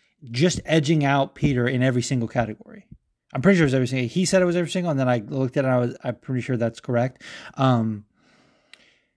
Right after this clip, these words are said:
so it wasn't like he was getting outstruck entirely. Yeah, I know the numbers don't tell the full story of a fight, but when you're talking about effective striking, the numbers do matter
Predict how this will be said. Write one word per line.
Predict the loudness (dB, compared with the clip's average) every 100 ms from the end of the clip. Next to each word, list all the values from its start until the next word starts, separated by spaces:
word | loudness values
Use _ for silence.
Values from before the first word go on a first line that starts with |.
| _ _
so | 0 4 4
it |
wasn't | 4 2 0
like | 0
he | 0 0
was | 0 -2 -8 _ -12
getting | -4 -2 0 -4 -4
outstruck | -2 -2 -2 -8 -8 2 2 2 -4 -8
entirely. | -6 -6 -4 0 2 0 -6 -14 _ -20 -4
Yeah, | 0 2
I | 2
know | 2 4 2
the | 2
numbers | 0 0 0 0
don't | -2 -2
tell | 0
the | -2
full | -4 -8
story | -4 0 0
of | -2
a |
fight, | -2 -2 0
but | 0
when | 2
you're | 0
talking | -2 -2
about | 0 0
effective | 0 -4 -6 -12
striking, | -6 -2 -2 -2 -2 0
the |
numbers | 0 0 0 -2
do | _ 0 2
matter | 2 0 -4 -8 -14